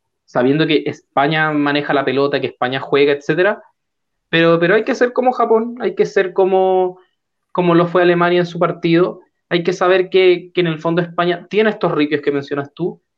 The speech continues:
y a mí no me cabe duda de que Marruecos los va a utilizar. Marruecos se ha caracterizado en este mundial por sacar partidos más o menos difíciles de un, de una manera más, bastante simple,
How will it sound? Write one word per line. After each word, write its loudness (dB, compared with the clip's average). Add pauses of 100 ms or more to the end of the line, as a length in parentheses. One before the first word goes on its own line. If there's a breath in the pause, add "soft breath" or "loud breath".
(220)
y -2
a 2
mí 2
no -4
me -4
cabe 0
duda 2
de -2
que 0
Marruecos -2
los -4
va 4
a 2
utilizar. -4 (200)
Marruecos -4
se 0
ha 2 (120)
caracterizado -4
en -4
este -6
mundial -2
por -4
sacar -4
partidos -2 (100)
más -4
o -2
menos 0
difíciles -2
de -2
un, -4
de 0
una 0
manera -2
más, -4
bastante -4
simple, -6